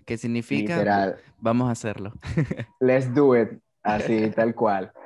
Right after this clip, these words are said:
Speaker 1: Sí.
Speaker 2: Entonces fue, fue algo, fue algo impresionante. Ese fue mi primer acercamiento al bim, ¿no?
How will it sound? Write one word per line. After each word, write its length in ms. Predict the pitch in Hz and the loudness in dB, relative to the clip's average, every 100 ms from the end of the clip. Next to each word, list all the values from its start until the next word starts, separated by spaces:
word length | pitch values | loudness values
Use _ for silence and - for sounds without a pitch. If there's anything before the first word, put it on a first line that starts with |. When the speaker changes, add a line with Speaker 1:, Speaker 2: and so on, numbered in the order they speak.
| - - - - | -18 -18 -20 -20
Speaker 1:
Sí. 280 | - - 95 | -14 -10 -6
Speaker 2:
Entonces 420 | 131 135 135 170 | 0 0 0 -2
fue, 200 | 160 165 151 | -2 -2 -2
fue 220 | 143 147 | -2 0
algo, 300 | 156 180 190 | 0 -2 -6
fue 120 | 180 156 | -4 -4
algo 100 | 185 | -4
impresionante. 640 | 208 214 196 185 196 214 | -6 -6 -4 -4 -6 -10
Ese 160 | 180 156 | -10 -8
fue 140 | 175 | -8
mi 100 | 190 | -8
primer 260 | 190 156 151 | -10 -10 -10
acercamiento 640 | - 175 165 147 143 147 | -6 -6 -6 -10 -8 -2
al 160 | 165 170 | -2 -2
bim, 240 | 165 147 _ | -8 -12 _
¿no? 240 | 143 202 | -14 -14